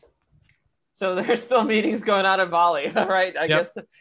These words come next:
Speaker 1: in order to create the product, do marketing, whatever that might be, right? It's still gotta meet with people for that. But, uh, yeah, i-, interesting how,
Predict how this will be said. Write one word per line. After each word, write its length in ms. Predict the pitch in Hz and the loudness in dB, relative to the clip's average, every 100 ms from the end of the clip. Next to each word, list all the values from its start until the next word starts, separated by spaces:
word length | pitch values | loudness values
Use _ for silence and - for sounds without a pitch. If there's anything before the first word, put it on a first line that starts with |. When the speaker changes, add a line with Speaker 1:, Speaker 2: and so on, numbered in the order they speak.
| _ | _
Speaker 1:
in 80 | 160 | -2
order 220 | 175 175 | 2 2
to 260 | 175 226 185 | 0 -6 -6
create 300 | - 185 180 | -4 -6 -6
the 60 | 175 | -2
product, 640 | 190 180 180 175 170 - | 4 6 6 4 0 -6
do 100 | 196 | -4
marketing, 580 | 175 175 - 175 175 156 | 0 0 -2 -4 -4 -4
whatever 300 | 160 156 160 | -4 -4 -2
that 220 | 151 147 | -4 -4
might 220 | 151 156 | -8 -8
be, 200 | 151 151 | -10 -8
right? 240 | 131 147 - | -8 -8 -8
It's 520 | 131 123 _ _ _ | -10 -10 _ _ _
still 160 | 135 | -16
gotta 200 | 131 135 | -12 -12
meet 220 | 123 127 135 | -12 -16 -18
with 120 | 127 | -20
people 440 | - 120 113 131 _ | -20 -18 -16 -16 _
for 80 | 123 | -8
that. 220 | 123 - | -8 -8
But, 200 | - - | -12 -2
uh, 60 | 180 | -2
yeah, 240 | 160 143 | 0 -2
i-, 260 | 123 139 139 | -2 -8 -10
interesting 400 | 151 - 160 151 | -14 -14 -12 -6
how, 380 | 143 135 127 | -4 -2 -4